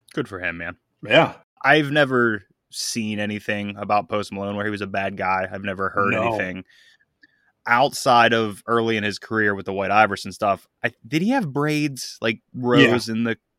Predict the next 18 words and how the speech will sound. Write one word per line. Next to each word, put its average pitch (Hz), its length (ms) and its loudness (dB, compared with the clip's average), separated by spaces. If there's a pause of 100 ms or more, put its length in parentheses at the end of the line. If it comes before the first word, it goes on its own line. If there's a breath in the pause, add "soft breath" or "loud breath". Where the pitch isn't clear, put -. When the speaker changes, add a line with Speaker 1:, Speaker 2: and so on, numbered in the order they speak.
(440)
Speaker 1:
yeah, 107 340 2
I 117 80 4
think 139 240 -2
there 135 120 4
was 120 120 2
a 117 60 2
bit 110 200 2
of 104 100 2
maybe 107 260 -2
cultural 107 480 -2
appropriation 101 960 -4
talk 110 340 2
around 110 300 2
him 113 280 -2
at 156 60 2
Speaker 2:
Yeah. 147 140 10
Speaker 1:
that 123 180 8
point. 127 260 -2